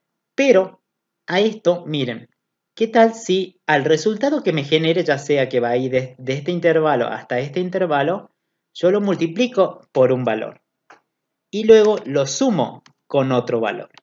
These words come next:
Miren, aquí yo les voy a enseñar cómo generar valores entre uno y diez. Miren, aquí yo puse al lado del math random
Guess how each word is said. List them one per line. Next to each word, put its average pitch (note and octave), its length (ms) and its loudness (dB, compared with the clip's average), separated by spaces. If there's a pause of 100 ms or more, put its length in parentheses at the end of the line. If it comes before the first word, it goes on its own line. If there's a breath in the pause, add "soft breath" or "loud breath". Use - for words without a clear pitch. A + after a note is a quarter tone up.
(560)
Miren, A#2+ 360 -6 (340)
aquí - 220 -6
yo B3 100 2
les C4 80 4
voy A#3+ 120 2
a - 20 2
enseñar E3+ 520 -4 (360)
cómo G#3 400 0
generar C#3+ 480 0
valores C#3+ 480 2
entre B2 320 -4
uno A2 200 -8
y G#2 80 -10
diez. - 360 -20 (600)
Miren, C#3+ 260 0
aquí E3 200 -2
yo C4+ 220 0
puse G#3 340 0
al C#3 120 2
lado E3+ 240 4
del B2+ 180 2
math C#3 260 -4
random C3+ 560 -2